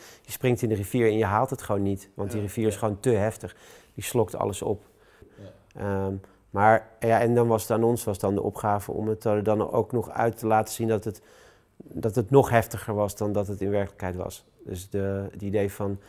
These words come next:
Speaker 1: om met hele lange lenzen, om heel laag over het water, eh, te kunnen, kunnen volgen. En het als een soort van,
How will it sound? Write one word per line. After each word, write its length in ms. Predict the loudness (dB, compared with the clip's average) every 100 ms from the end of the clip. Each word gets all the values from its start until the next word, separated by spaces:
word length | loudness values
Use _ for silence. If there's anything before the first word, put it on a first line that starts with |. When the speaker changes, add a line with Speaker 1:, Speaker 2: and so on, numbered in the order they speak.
| -20 _ _
Speaker 1:
om 80 | -4
met 100 | 0
hele 220 | 2 2
lange 220 | 2 2
lenzen, 400 | 2 2 0 -2
om 80 | -2
heel 300 | 2 2 4
laag 380 | 6 6 4 -2
over 200 | -4 -4
het 100 | 0
water, 460 | 2 2 -2 -6 -6 -20 _ _ _
eh, 360 | -6 -4 -4
te 200 | -8 -12
kunnen, 400 | -4 -2 -2 -4 -8
kunnen 220 | -4 -2 -2
volgen. 560 | 4 4 4 0 -8 -8 _ _ _
En 100 | -6
het 200 | -6 -6 -16 _ _ _
als 200 | -12 -8
een 60 |
soort 280 | -8 -6 -6
van, 300 | -6 -6 -6